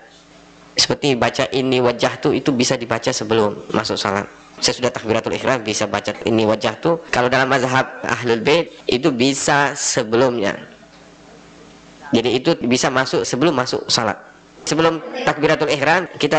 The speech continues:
eh, hadapkan diri kita kepada Allah, kita baca ini wajah tu wajahiyya lilladzi fatara samawati wal ard hanifan musliman wa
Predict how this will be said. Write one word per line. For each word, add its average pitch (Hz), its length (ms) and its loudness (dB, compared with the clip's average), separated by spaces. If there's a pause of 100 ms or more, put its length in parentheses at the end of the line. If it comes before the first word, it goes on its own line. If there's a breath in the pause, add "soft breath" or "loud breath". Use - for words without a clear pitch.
eh, 73 320 -4
hadapkan 147 400 0
diri 131 160 0
kita 131 160 2
kepada 123 160 2
Allah, 147 160 2
kita 123 160 -2
baca 113 240 0
ini 117 400 4
wajah 107 320 0
tu 110 160 -2
wajahiyya 107 480 0
lilladzi 107 320 0
fatara 104 320 -2
samawati 104 480 0
wal 107 160 0
ard 160 160 2 (320)
hanifan 110 320 -2
musliman 113 480 0
wa 110 80 2